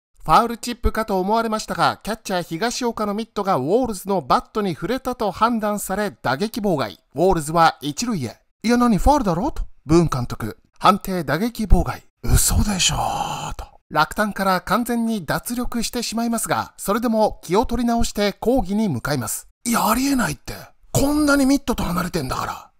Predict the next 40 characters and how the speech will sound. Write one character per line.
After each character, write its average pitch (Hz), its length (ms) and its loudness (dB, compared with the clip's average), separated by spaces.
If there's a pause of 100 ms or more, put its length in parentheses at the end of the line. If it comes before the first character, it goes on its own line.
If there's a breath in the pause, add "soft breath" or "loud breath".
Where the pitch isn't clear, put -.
ね 143 240 2 (100)
え、 - 20 -20 (220)
ジ 233 80 2
ャ 220 100 2
ッ - 80 -10
ジ - 140 -4
と 131 120 0
大 226 160 6
谷 247 200 0
ぐ 233 60 -2
ら 214 100 2
い - 20 -4
離 151 220 -2
れ 143 80 -4
て 139 100 -8
る 123 100 -8
よ、 101 100 -14
お - 20 -18
前。 90 140 -16 (340)
ジ 170 160 2
ャ 285 80 0
ッ - 60 -6
ジ 208 100 -6
だ 180 120 2
ろ」 113 200 -8 (140)
と。 - 80 -20 (120)
「い 165 100 0
や、 143 100 2
言 156 240 4
う - 20 2
ほ 208 160 4
ど 208 80 0
離 190 220 -2
れ 185 80 -4
て 131 100 -4
な 117 120 -4
い - 20 -2
っ - 20 -2
す - 160 -4
よ。 - 160 -18